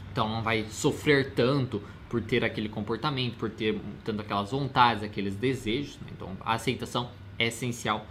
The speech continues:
pra isso. Ao mesmo tempo que, dependendo do que a gente estiver falando, vamos supor que a gente tá falando de uma pessoa que não aceita o seu transtorno, né? Então ela tem alguns impulsos, alguns pensamentos intrusivos e tal.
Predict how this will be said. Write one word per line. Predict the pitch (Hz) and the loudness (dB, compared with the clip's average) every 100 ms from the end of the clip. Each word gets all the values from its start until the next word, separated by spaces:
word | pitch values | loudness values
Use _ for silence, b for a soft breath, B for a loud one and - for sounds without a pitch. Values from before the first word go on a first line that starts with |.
| B - - | B -16 -2
pra | 120 98 | 0 0
isso. | - - B B - | -4 -12 B B 4
Ao | 147 | 8
mesmo | 185 190 190 | 10 8 6
tempo | 156 156 - | 4 2 2
que, | 147 | 4
dependendo | 175 190 151 147 | 4 4 2 2
do | 139 | 0
que | 135 | 2
a | 131 | 2
gente | 123 | 2
estiver | - 117 | 0 0
falando, | 117 110 135 | 2 2 2
vamos | 127 156 | 2 0
supor | - | 0
que | 160 | -2
a | |
gente | 156 | 0
tá | 156 | 0
falando | 147 147 | 0 0
de | 143 | 0
uma | |
pessoa | 139 143 143 | -2 -2 -2
que | |
não | 147 139 | 0 0
aceita | 131 - 139 147 127 120 - B B - - | 0 0 2 2 2 -2 -6 B B -18 -8
o | 131 127 | -4 0
seu | 175 | 0
transtorno, | 170 190 165 - 151 165 120 | 0 0 0 2 2 4 2
né? | 110 117 | 0 -2
Então | 110 120 | -2 0
ela | 120 | 0
tem | 127 | -2
alguns | 123 120 120 | -2 -2 -2
impulsos, | 135 - 143 127 | -4 0 2 4
alguns | 123 117 120 | 2 0 -2
pensamentos | - 123 123 113 113 101 101 B B - | -2 -2 -2 -2 -4 -8 -12 B B -4
intrusivos | 123 120 165 127 120 147 135 110 117 | -4 2 2 4 2 4 4 2 -4
e | |
tal. | 127 127 117 - | 4 6 6 2